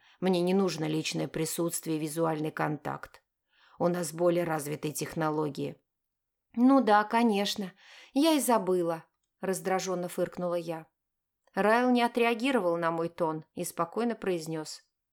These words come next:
"Я живу рядом. Такой ответ вас устраивает?" Его брови иронично изогнулись. Сдерживая себя всеми силами, я шумно глубоко вздохнула.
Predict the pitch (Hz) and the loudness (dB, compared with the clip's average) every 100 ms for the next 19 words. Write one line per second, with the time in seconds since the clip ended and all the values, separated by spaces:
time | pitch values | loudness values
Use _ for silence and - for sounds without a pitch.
0 | _ _ _ - 151 151 147 160 160 185 | _ _ _ -6 0 0 0 -2 2 2
1 | 170 147 139 139 _ _ _ _ _ - | 2 0 -8 -10 _ _ _ _ _ -2
2 | - 175 165 160 147 147 - 151 - 160 | 0 0 0 -2 -2 -6 -4 -6 -2 2
3 | 190 185 151 - - _ _ _ _ _ | 2 2 0 -6 -18 _ _ _ _ _
4 | - 175 175 175 151 170 185 208 247 240 | -8 -4 0 0 0 2 2 2 0 2
5 | 233 180 - 196 190 190 185 175 165 156 | 0 0 -2 -4 -2 -2 -2 -2 -4 -4
6 | 156 - _ _ _ _ _ _ 185 170 | -8 -14 _ _ _ _ _ _ -8 0
7 | 196 190 190 185 190 - 180 214 214 220 | 2 4 2 0 0 -2 0 0 0 0
8 | 196 185 - 247 262 254 240 208 196 - | 0 0 -2 0 2 4 2 2 -2 0
9 | 233 220 185 190 185 175 170 196 190 180 | 2 2 0 0 2 0 0 0 -2 0
10 | 185 180 180 170 156 165 | -2 -2 -4 -4 -4 -8